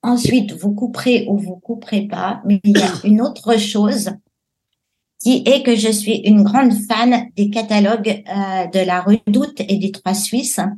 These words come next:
qui sont extrêmement importants chez les paysans à cette époque-là. Euh, c'est la vente par correspondance.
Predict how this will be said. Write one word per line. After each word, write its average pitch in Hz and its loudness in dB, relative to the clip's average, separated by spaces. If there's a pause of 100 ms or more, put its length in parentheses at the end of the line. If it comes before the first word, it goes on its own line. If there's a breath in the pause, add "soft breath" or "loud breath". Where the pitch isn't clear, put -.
(520 loud breath)
qui 220 -2
sont 254 0
extrêmement 226 0
importants 202 2
chez 202 -2
les 180 -4
paysans 202 4
à 185 0
cette - -10
époque-là. 185 -6 (480 loud breath)
Euh, 175 -2 (100)
c'est - -8
la 180 0
vente 233 2
par 202 -2
correspondance. 185 -4